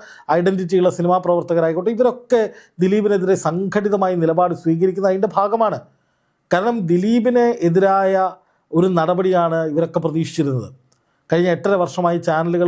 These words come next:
മുഴുവൻ ചർച്ച ചെയ്തത് മുഴുവൻ ദിലീപ് കുറ്റക്കാരനാണ്, അയാളെ ശിക്ഷിക്കണമെന്ന് തന്നെയാണ്. അപ്പൊ അങ്ങനെ ഒരു പൊതുബോധം നമുക്കിടയിലുണ്ട്. അപ്പൊ ആ പൊതുബോധത്തിന് വിരുദ്ധമായിട്ട് ഒരു കോടതി വിധി വരുമ്പോൾ സ്വാഭാവികമായിട്ടും ജനം വയലന്റ് ആവും. ആ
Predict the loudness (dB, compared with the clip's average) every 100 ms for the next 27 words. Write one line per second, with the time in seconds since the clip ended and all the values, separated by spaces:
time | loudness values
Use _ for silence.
0 | 0 0 0 0 -4 -2 0 0 0 0
1 | 2 2 2 0 0 0 0 -2 0 -2
2 | 0 -2 -2 -6 -14 -12 -2 0 0 -4
3 | -8 -4 -2 -2 0 0 0 0 0 -2
4 | -2 0 0 0 0 2 0 0 -2 -2
5 | 0 0 0 0 -2 -4 _ _ -4 0
6 | 0 0 0 2 2 2 0 -4 -4 -2
7 | -2 -2 -2 -2 0 0 0 0 -2 0
8 | 0 0 -4 0 0 0 0 -2 -4 -8
9 | -20 -6 0 2 2 0 0 0 0 0
10 | -2 -2 0 0 2 0 0 0 -2 -6
11 | _ _ _ -14